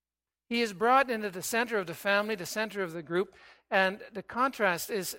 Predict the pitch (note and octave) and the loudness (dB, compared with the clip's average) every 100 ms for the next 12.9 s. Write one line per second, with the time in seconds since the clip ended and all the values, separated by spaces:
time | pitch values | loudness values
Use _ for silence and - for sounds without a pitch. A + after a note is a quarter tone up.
0 | - G#3+ - - - G#3+ G3 G#3 A#3+ G3+ | -12 -8 -6 -6 -6 -6 0 2 2 -2
1 | D#3 D#3+ G#3+ G3+ F#3+ F3 - - - _ | -2 2 2 4 2 2 -2 -14 -20 _
2 | - F3 - C4 A3+ G#3+ A3+ G#3+ - F#3 | -10 -8 -4 -2 0 -2 -2 -6 -6 -4
3 | F#3+ F#3 F#3 F#3 G3 F3 - - _ - | -2 -2 -2 0 0 -4 -6 -16 _ -4
4 | G3 - D4 C#4 A#3+ G#3+ - G#3+ G#3 A#3+ | -4 4 6 6 4 0 -2 -2 0 0
5 | A3 G3 G#3+ B3 A3+ A3+ E4 D#4+ F#3+ - | 0 -2 -2 -2 -2 -4 -4 -4 -6 0
6 | A3+ A#3 A#3 A3 A3+ G3+ C4+ E4 B3 E3+ | 2 2 -2 -2 -2 2 0 0 -2 0
7 | B3 - D#4 C#4+ B3+ G3+ F3+ D3+ - - | -2 -2 -2 -2 -2 0 -2 -4 -14 -20
8 | _ C4+ G3 - G#3 E3 E3 G#3+ C#4+ F#3+ | _ -2 -2 -2 -4 -2 -4 0 0 0
9 | F3 - A3 - G3 F3+ D3 D3+ E3 F3 | -2 0 2 0 -2 -4 -4 -2 2 4
10 | F#3 B3 D4 B3 _ _ _ _ _ _ | 4 2 2 -2 _ _ _ _ _ _
11 | - F#3+ F#3 F3 D#3+ G3 E3+ D#3+ F3 - | -12 -6 -2 -2 -2 0 2 2 0 -4
12 | - _ G#3+ - A3+ G3+ - F#3 D#3+ | -8 _ -14 -6 -2 -2 0 -2 -2